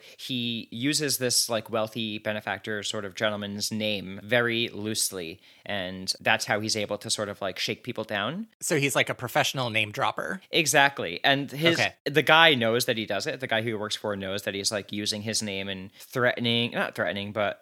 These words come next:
Speaker 1: ultimatum-y type. I don't know what the word is I'm looking
Speaker 2: Ultimatuming?
Speaker 1: for. You know, like, C D, he's, he's,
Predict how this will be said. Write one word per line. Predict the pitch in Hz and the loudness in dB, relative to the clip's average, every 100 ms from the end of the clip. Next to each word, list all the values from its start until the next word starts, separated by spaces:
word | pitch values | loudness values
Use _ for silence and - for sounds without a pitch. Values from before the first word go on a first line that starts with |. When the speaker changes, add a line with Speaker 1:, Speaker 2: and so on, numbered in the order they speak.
| - | -4
Speaker 1:
ultimatum-y | 139 135 117 113 113 113 | -4 -2 0 0 0 -4
type. | - 127 - | -2 -2 2
I | 180 | 2
don't | 175 | 2
know | 117 107 | 0 -2
what | 104 | -2
the | 113 | -2
word | 101 101 | -2 -2
is | 101 | -2
I'm | 113 | -2
looking | 143 139 | 0 2
Speaker 2:
Ultimatuming? | 127 131 147 87 | 4 4 0 -2
Speaker 1:
for. | - _ - | -8 _ -2
You | 262 | 4
know, | 226 | 6
like, | 202 202 | 6 4
C | 214 202 | 2 2
D, | 185 160 | 0 -2
he's, | 196 180 - | 0 0 -2
he's, | 151 185 170 - | -2 0 0 -2